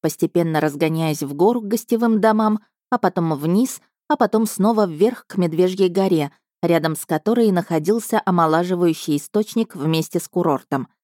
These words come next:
«На развилке влево», — сказала я, не надеясь, что маг на такой скорости успеет прочитать надпись на дорожном указателе.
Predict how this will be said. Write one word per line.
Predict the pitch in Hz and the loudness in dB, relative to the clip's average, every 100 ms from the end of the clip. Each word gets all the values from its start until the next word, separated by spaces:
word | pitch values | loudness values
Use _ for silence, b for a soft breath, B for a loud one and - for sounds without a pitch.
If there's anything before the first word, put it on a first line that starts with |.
| _ _ _ _ - | _ _ _ _ 0
«На | 185 | 2
развилке | 180 170 202 254 - 269 | 2 2 0 0 0 0
влево», — | 214 170 160 156 _ _ | 4 4 2 -2 _ _
сказала | - 180 165 165 | -4 0 2 2
я, | 165 190 | 2 0
не | 190 | 0
надеясь, | 170 165 180 214 | 0 0 2 0
что | - 185 | 0 0
маг | 180 208 | 0 0
на | 190 | -2
такой | 175 170 170 | -2 0 -2
скорости | - 233 202 - | -2 -4 -2 -2
успеет | 170 - 226 208 - | -2 -2 0 -2 -2
прочитать | 175 - - 196 - | -8 -4 -4 -4 -2
надпись | 196 208 - 226 196 | 0 0 -2 -6 -2
на | |
дорожном | 175 165 160 170 165 | 0 0 0 0 -2
указателе. | 165 165 156 139 - 139 | 0 0 0 -4 -2 -4